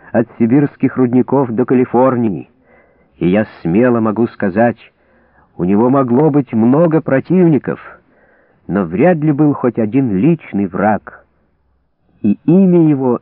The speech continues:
и дело переживут века. Последний взмах заступа над насыпью могилы положил конец той особой, ни с чем не сравнимой напряженной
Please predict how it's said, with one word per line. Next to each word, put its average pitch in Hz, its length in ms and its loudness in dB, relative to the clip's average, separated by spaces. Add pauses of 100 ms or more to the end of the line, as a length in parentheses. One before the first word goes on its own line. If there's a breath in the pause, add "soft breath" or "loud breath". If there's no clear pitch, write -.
и 104 140 -4
дело 120 600 0 (880)
переживут 117 680 0 (680)
века. 98 580 -2 (1120)
Последний 117 680 -2
взмах 95 580 -6 (120)
заступа 92 720 -4 (420 soft breath)
над 85 280 -6
насыпью 87 560 -6
могилы 104 500 -2 (720 soft breath)
положил 90 380 -2
конец 107 440 0 (180)
той 90 320 -4
особой, 123 840 -4 (840)
ни 80 140 -10
с - 240 -20
чем 156 240 2
не 151 200 -4
сравнимой 117 580 -2
напряженной 101 720 -4